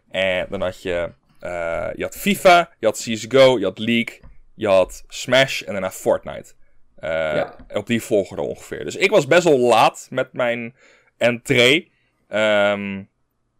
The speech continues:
Speaker 1: maar uiteindelijk was ik in twee dagen of zoiets, was ik het v-,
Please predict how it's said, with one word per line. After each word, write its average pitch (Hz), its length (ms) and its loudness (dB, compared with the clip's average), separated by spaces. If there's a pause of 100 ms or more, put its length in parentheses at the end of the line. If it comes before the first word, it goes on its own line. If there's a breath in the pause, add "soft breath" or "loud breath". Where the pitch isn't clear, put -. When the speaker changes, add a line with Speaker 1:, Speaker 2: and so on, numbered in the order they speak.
(140)
Speaker 1:
maar 120 140 -2
uiteindelijk 135 460 2
was 131 140 0
ik 135 100 -6
in 127 160 -4
twee 165 380 4
dagen 151 380 6
of 156 80 -2
zoiets, 151 380 4
was 120 140 -2
ik 120 80 -6
het - 120 -14
v-, - 140 -20